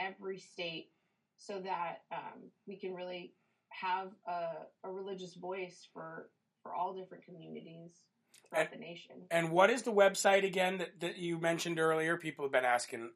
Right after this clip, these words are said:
Speaker 2: what that is.
Speaker 1: It's for united solutions dot org. So F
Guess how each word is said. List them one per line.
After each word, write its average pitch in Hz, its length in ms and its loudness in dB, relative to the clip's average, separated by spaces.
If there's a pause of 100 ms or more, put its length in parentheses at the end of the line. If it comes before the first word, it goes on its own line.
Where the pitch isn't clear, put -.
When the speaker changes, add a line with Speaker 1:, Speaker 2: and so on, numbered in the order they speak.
Speaker 2:
what 120 220 -8
that 120 160 -2
is. 113 320 -8 (720)
Speaker 1:
It's 196 200 -10 (160)
for 220 400 -4
united 214 720 -6 (120)
solutions 202 760 -8
dot 175 300 -2
org. 170 400 -8
So - 320 -10
F 190 140 -2